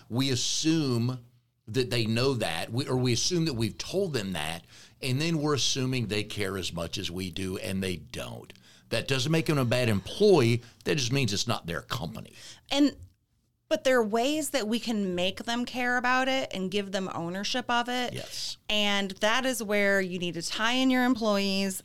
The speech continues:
Speaker 2: help them to understand what your vision is, and let them go out there and rock and roll with it, because they're the ones, I mean,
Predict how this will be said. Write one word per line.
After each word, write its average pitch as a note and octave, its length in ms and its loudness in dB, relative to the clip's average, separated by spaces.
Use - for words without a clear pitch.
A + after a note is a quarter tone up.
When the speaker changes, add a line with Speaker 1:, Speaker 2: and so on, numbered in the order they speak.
Speaker 2:
help - 420 0
them A3+ 320 2
to - 200 -2
understand G3 720 0
what F3 140 2
your B3 160 0
vision F#3+ 340 2
is, F#3 400 2
and G3 680 2
let G3+ 280 2
them E4+ 440 2
go A3 120 4
out C4 200 2
there C#4+ 200 2
and G3 140 0
rock F3+ 260 2
and G4 140 -2
roll B3 320 4
with F3 180 0
it, - 160 -2
because F#3 280 -2
they're A#3 200 2
the F4 120 0
ones, G#3 360 0
I - 40 -4
mean, F3 360 -2